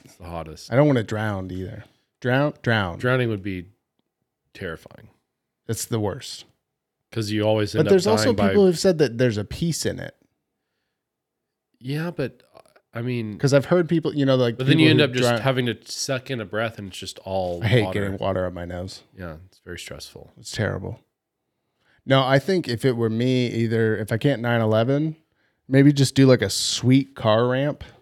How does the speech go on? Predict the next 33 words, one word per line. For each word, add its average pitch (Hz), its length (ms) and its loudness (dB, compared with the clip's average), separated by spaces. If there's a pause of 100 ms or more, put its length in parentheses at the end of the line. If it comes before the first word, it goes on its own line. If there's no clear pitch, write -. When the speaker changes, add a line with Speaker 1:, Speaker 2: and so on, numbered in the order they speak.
(720)
Speaker 1:
Yeah, 117 80 -18
but 113 120 -12
I 101 40 -10
wanna 104 200 -10
be 98 120 -14
sure - 220 -12
I'm 85 200 -16 (140)
dead. 76 340 -18 (520)
Speaker 2:
No, 208 200 6
like, 143 220 4
but, 135 240 4
like, 117 220 -2
into 123 260 0
the 107 140 -4
Grand 95 340 -8
Canyon 98 420 -12
or 98 120 -14
something. 139 280 -4
Speaker 1:
Okay, 98 60 -8
that'd 110 180 -12
be 110 80 -12
tight. 80 260 -16 (240)
Speaker 2:
Yeah. 123 300 0 (680)
Like 147 200 6
a, 123 200 2 (120)
like 120 180 -2
a 107 120 0
real, 127 380 4
a 117 100 0
truly 147 440 4
impossible 113 920 0
stunt. - 400 -6 (600)
Speaker 1:
Mm-hmm. 123 300 -6